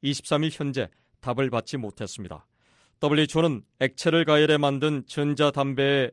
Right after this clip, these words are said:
에어로졸이 건강에 해로운 니코틴과 다른 화학물질을 함유하고 있어 위험하다며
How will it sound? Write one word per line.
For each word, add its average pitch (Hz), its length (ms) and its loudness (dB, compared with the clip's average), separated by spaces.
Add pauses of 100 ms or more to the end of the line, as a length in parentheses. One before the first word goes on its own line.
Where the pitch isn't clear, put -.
(120)
에어로졸이 135 640 0 (420)
건강에 147 480 2
해로운 147 420 0
니코틴과 139 580 -2 (360)
다른 151 440 0
화학물질을 156 640 0
함유하고 139 500 -2
있어 123 380 -4
위험하다며 131 640 0